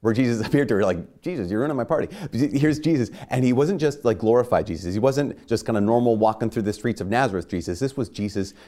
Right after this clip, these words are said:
who had been beaten. This is Jesus who had been, had scour-, had been scourged. And he looks up at Helena, and he says to, he asks her this question. He says, "Helena, how long will you keep putting me off?"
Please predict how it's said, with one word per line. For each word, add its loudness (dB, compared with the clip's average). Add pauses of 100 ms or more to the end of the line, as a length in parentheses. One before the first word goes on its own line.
who -4
had -4
been -2
beaten. -6 (260)
This -4
is -4
Jesus -2
who -2
had 0
been, -6
had -10
scour-, -4
had -10
been -8
scourged. -8 (260)
And -12
he -8
looks -4 (100)
up -6
at -6
Helena, -6 (280)
and -4
he 2
says 0
to, -4
he 4
asks 0
her 0
this 0
question. 2
He 0
says, -2
"Helena, -2 (220)
how -6
long -2
will -4
you -2
keep -6
putting -8
me -6
off?" -14